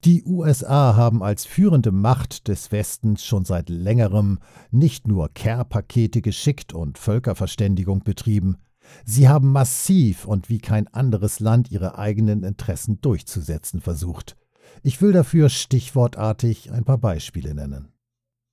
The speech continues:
Die Theorie der Marktwirtschaft verlangt, dass es keine Monopole und keine Oligopole gibt.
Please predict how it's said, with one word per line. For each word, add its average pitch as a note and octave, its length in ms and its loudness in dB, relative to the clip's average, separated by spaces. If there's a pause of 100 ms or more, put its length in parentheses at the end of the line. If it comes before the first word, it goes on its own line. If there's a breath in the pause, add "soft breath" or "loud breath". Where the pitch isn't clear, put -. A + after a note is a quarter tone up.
(1300)
Die D3 100 4
Theorie F3 440 4
der D#3+ 140 4
Marktwirtschaft A#2 1000 0
verlangt, G#2+ 760 -2
dass - 140 -8
es - 200 -12
keine A2+ 300 4
Monopole B2+ 680 4
und F#2+ 300 -4
keine G2 420 -2
Oligopole E2 720 -4
gibt. - 400 -12